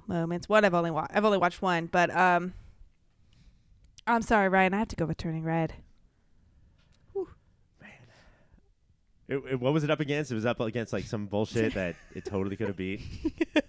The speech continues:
Speaker 3: Yeah, it was up against, yeah. Th-, it was up
Speaker 2: Yeah.
Speaker 3: against the Batman. Or no, it wasn't.
Speaker 2: No,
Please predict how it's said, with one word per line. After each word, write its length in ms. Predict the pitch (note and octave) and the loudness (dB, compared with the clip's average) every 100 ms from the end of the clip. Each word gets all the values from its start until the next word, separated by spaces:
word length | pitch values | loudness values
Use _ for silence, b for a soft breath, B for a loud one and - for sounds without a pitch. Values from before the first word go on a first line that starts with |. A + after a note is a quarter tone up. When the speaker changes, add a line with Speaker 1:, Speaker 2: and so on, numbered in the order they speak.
| - - | 2 10
Speaker 3:
Yeah, 340 | C#3 C3 B2+ | 12 12 10
it 60 | D3+ | 12
was 140 | D3+ | 12
up 160 | D#3 D3 | 12 10
against, 320 | D3 C#3+ - | 6 4 4
yeah. 260 | D3 C3+ C3+ | 6 6 8
Th-, 180 | E3 A#3 | 10 12
it 40 | |
was 100 | G#3+ | 12
up 80 | B3+ | 12
Speaker 2:
Yeah. 140 | C4+ | 10
Speaker 3:
against 300 | B3+ G3+ - | 8 4 0
the 80 | F3+ | 0
Batman. 500 | E3 F3+ E3+ C3 A#2 | 4 4 4 -4 -4
Or 80 | D#3 | 0
no, 180 | D#3 C3+ | 2 2
it 40 | |
wasn't. 340 | A#2+ A2+ A2 A2 | 0 -4 -10 -14
Speaker 2:
No, 80 | - | -16